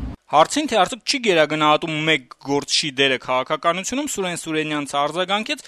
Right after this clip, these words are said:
թե հարցը իրեն գերագնահատելը կամ թերագնահատելը չէ։ Թեև սոցիալական ցանցերի և մամուլի բուռն արձագանքները վկայում են, թե սա շարքային մի իրադարձություն չէր։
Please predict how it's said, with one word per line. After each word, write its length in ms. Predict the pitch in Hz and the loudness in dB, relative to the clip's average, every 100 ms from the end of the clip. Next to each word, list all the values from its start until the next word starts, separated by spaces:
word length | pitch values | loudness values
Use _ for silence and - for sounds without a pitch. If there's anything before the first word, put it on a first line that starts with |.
| - _ | -20 _
թե 80 | 175 | 4
հարցը 320 | 190 214 190 | 4 4 0
իրեն 220 | 175 165 143 | -2 -2 2
գերագնահատելը 760 | 147 151 147 151 156 202 269 254 | 4 4 0 -2 -2 -2 -6 -2
կամ 160 | 226 - | -4 -2
թերագնահատելը 800 | 190 170 160 156 147 151 208 247 | 0 0 0 -2 -2 0 -4 -4
չէ։ 180 | - 143 - - | -2 -2 -4 0
Թեև 160 | 190 - | 2 4
սոցիալական 640 | 196 180 190 180 190 165 | 2 2 2 2 0 -2
ցանցերի 400 | 160 151 165 151 | -4 -4 -4 -2
և 100 | 147 143 | -2 0
մամուլի 320 | 147 147 139 139 | 0 0 -2 -2
բուռն 260 | 135 135 127 | -2 -2 -4
արձագանքները 680 | 127 135 135 131 139 131 | -4 -4 -4 -4 -6 -6
վկայում 400 | 123 127 190 277 | -6 -4 -2 -2
են, 140 | 302 262 | -4 -4
թե 80 | 208 | -4
սա 160 | 254 | -2
շարքային 560 | - 185 165 - 170 160 | 2 2 2 0 -2 -2
մի 120 | 147 143 | -4 -2
իրադարձություն 720 | 143 151 165 - 190 285 277 | -2 0 -2 -4 -8 -6 -4
չէր։ 420 | - 190 120 | 0 0 -2